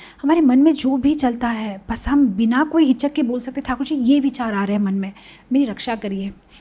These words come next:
मुझे ऐसा विचार आता है, मैं क्या करूँ?" हम्म? So ये मन हल्का हो जाता है। कभी कुछ हुआ, किसी के साथ कुछ मनमुटाव हो गया, ठाकुर जी के साथ जाके बात करो तो मन हल्का हो जाता है। और चिंता भी नहीं कि वो किसी को बता देंगे।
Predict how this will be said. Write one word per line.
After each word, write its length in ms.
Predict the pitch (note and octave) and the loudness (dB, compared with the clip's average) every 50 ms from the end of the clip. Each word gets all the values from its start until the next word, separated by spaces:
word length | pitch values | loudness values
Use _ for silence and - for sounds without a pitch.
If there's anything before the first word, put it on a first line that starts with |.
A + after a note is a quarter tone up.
| - - | -8 -4
मुझे 180 | B3+ - D#4 D4 | -2 0 2 2
ऐसा 240 | B3 A3 - D4 | 2 2 0 0
विचार 280 | C#4+ C4 - A#3+ A3+ G#3 | 0 0 0 -2 -2 -2
आता 180 | F#3+ F#3+ G3+ G#3 | -4 -4 -2 0
है, 60 | A#3+ | 0
मैं 80 | B3+ | 0
क्या 160 | B3+ - A3+ A3+ | 0 0 -2 -2
करूँ?" 300 | A#3 A#3 G3 G3 G#3 - - _ - _ - | -2 -4 -4 -6 -6 -14 -20 _ -16 _ -6
हम्म? 200 | G#3+ B3 C#4 C4+ - - - - - - - - - | -4 -4 -4 -6 -10 -16 -20 -20 -20 -20 -20 -12 -4
So 80 | - | -2
ये 360 | D#4+ C4+ A#3+ D4 D4+ D4 - - _ _ _ _ - | 0 2 2 2 0 0 -6 -12 _ _ _ _ 2
मन 180 | B3+ D4 C#4+ A#3+ | 4 4 4 4
हल्का 240 | A#3 A3 G3+ G3 | 0 -2 -4 -4
हो 80 | F#3 F#3 | -6 -6
जाता 280 | F3+ F#3 F#3 F#3 - G3 | -6 -8 -10 -8 -8 -8
है। 160 | G3 G3+ - - | -8 -6 -4 -2
कभी 140 | B3+ B3+ | 0 0
कुछ 240 | A#3+ A#3+ A#3 - - | 2 0 0 -2 2
हुआ, 260 | G#3 G3 G3 G3 G3 | 2 2 2 2 0
किसी 220 | G3 - C4 - C4 | -2 -2 -2 0 0
के 80 | A#3+ | 0
साथ 160 | A3+ - A3 A3 | 0 0 0 0
कुछ 220 | - B3 A3 - | 0 -2 0 2
मनमुटाव 520 | A3 G#3+ A3 A3+ A3+ G#3 G#3 G#3+ G#3 G#3+ | 2 4 4 4 4 2 2 2 2 2
हो 140 | G3+ G3+ G3 | 2 0 0
गया, 260 | F#3+ G3 G3 F#3 F#3 F3+ - - - - - - | 0 0 -2 -4 -6 -10 -16 -20 -20 -20 -16 -8
ठाकुर 260 | - G3+ F#3+ - G#3+ | -4 -4 -4 -2 -4
जी 80 | G3+ A3 | -6 -6
के 60 | - | -6
साथ 140 | - - G#3 | -2 -2 -2
जाके 260 | F#3+ A3 F#3+ F#3+ - | 0 0 -2 0 0
बात 260 | F#3+ F#3 F3+ F3+ F3+ | -2 0 -2 -4 -4
करो 300 | - - F3 F3 G3 G3 - - | -4 -6 -6 -6 -6 -10 -8 -4
तो 80 | A3+ G3 | -2 0
मन 180 | G#3 G3+ G#3 | 0 0 0
हल्का 440 | F#3+ G3 F#3 F#3 - A#3 C#4+ F4+ F#4 - - _ _ - _ _ _ - - - - | 0 -2 -4 -6 -4 -4 -4 -4 -6 -8 -14 _ _ -20 _ _ _ -20 -14 -8 -8
हो 60 | F#3+ | -6
जाता 280 | G3 F#3+ F#3 - - | -6 -8 -12 -12 -12
है। 160 | F3+ G#3 - - - _ _ _ _ _ _ _ _ _ _ _ - _ _ _ _ _ _ _ - - - - | -12 -12 -12 -14 -20 _ _ _ _ _ _ _ _ _ _ _ -20 _ _ _ _ _ _ _ -20 -8 -2 0
और 80 | B3 A#3+ | 0 2
चिंता 280 | C4 A#3 G#3 G#3 A#3 | 2 2 2 2 0
भी 120 | A3+ A3 A#3 | 0 0 0
नहीं 220 | A3+ A3+ A3+ A3+ | 0 0 0 -2
कि 120 | G#3 A#3 | -4 -6
वो 60 | A#3+ A#3 | -6 -2
किसी 220 | - A#3+ A#3 B3+ | -2 0 0 0
को 60 | A3+ | 0
बता 240 | G#3+ G#3 G3+ G3 F#3 | 0 0 0 -2 -2
देंगे। 300 | F3+ F3 F3+ F#3 G3 G3+ | -2 -4 -6 -6 -8 -10